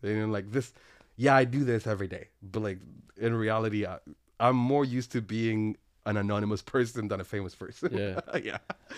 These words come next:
Speaker 1: Yeah, because, like, e-, every time I'm, I'm, I'm only home for, like, maybe, like, a month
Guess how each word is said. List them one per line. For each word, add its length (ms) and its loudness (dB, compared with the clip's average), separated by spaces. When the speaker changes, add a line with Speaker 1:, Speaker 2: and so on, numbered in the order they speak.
Speaker 1:
Yeah, 160 8
because, 260 8
like, 220 4
e-, 60 0
every 240 4
time 160 2
I'm, 120 6
I'm, 200 0
I'm 140 -2
only 160 0
home 260 0
for, 180 -6
like, 160 -4
maybe, 200 -4
like, 140 -4
a 40 -6
month 580 -6